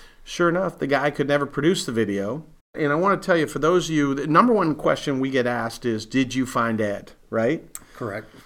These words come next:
Speaker 1: And so I, I wanna tell you this, as we're closing out season one, we did find Ed. So yes, we did. We found him on trip seven.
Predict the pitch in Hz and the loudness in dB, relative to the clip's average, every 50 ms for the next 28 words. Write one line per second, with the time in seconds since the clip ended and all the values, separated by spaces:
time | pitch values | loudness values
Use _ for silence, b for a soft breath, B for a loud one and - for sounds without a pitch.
0 | B B B B B B - - 147 139 135 131 127 127 127 127 127 127 - 127 | B B B B B B -2 0 2 2 4 2 2 0 0 -2 -2 -4 -4 -4
1 | - - 156 143 135 - - 120 113 - 123 127 131 143 175 185 - - 147 127 | 0 4 6 6 6 6 4 0 -2 0 0 2 4 4 2 2 2 2 2 4
2 | 123 127 127 123 120 - - 127 113 120 131 131 120 - - - 139 139 147 151 | 4 2 0 -2 -2 -2 -2 -2 -2 0 0 0 0 -2 -2 0 4 4 4 4
3 | 147 160 175 175 165 139 120 113 113 120 147 - - - - - - - 160 160 | 2 0 0 0 0 0 0 0 0 -2 -4 -8 -12 -14 -10 -6 -4 0 0 0
4 | 151 131 147 139 131 131 147 170 170 147 123 120 120 120 117 B B B B B | 0 0 0 0 0 0 0 0 0 0 0 -2 -2 -4 -6 B B B B B
5 | B 147 202 214 165 196 196 196 - 190 170 170 170 151 131 107 95 92 - - | B 2 2 6 8 6 6 6 4 2 2 2 4 4 4 2 2 -2 -8 -14
6 | - _ _ - - - - 131 131 147 143 147 - - 170 156 139 139 120 110 | -20 _ _ -16 -8 -4 -2 -2 2 2 0 0 0 -2 -2 0 0 0 0 0
7 | 101 - - B B B B B B B B - 135 139 135 - 156 147 147 151 | -4 -8 -14 B B B B B B B B 0 0 0 2 2 2 2 4 4
8 | 151 151 151 143 127 123 120 120 127 135 151 156 151 151 - - - - - 147 | 2 2 2 2 0 0 0 -2 -2 -2 -2 -4 -6 -10 -16 -14 -8 -2 2 2
9 | 139 139 - - 190 175 170 123 - - 131 | 2 2 0 0 2 2 2 0 -2 -10 -14